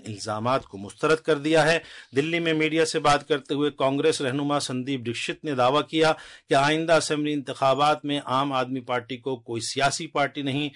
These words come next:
بلکہ دلی کے عوام ہرائیں گے۔ اطلاعات و نشریات کے وزیر اشونی ویشنو نے آج یہ اطلاع فراہم کی کہ او ٹی ٹی ایپ ویو سے پروگرام ڈاؤن لوڈ کرنے والوں کی تعداد دس لاکھ سے تجاوز کر گئی ہے۔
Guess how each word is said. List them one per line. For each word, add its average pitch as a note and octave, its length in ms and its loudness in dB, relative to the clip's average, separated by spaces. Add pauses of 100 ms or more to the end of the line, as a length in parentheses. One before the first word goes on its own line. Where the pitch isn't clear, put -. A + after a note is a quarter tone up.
(260)
بلکہ A#2+ 260 -4
دلی B2+ 380 -2
کے C3+ 160 -6
عوام A#2+ 360 2 (100)
ہرائیں F2+ 320 -8
گے۔ E2+ 160 -14 (500)
اطلاعات A#3+ 560 2
و F#3+ 40 0
نشریات E3+ 600 2
کے F3 80 0
وزیر D3+ 420 0
اشونی D3 400 -2
ویشنو C3+ 380 0
نے E3+ 140 -2
آج C#3 340 2
یہ C#3 140 2
اطلاع C#3+ 360 2
فراہم D3+ 380 0
کی F3 280 -8
کہ D#3 380 0
او D3 180 2
ٹی D3+ 220 -6
ٹی D3+ 380 -8
ایپ C3+ 240 2 (640)
ویو E3+ 260 4
سے C3+ 300 0
پروگرام C3 580 0
ڈاؤن B2 340 2
لوڈ D3+ 220 4
کرنے C3 400 -4
والوں B2 380 0
کی B2+ 200 -12
تعداد A#2 500 0 (140)
دس C#3+ 260 0
لاکھ B2 260 0
سے A#2+ 140 -8
تجاوز G#2+ 500 -8
کر G#2 100 -12 (120)
گئی A2+ 220 -6
ہے۔ F#2+ 120 -12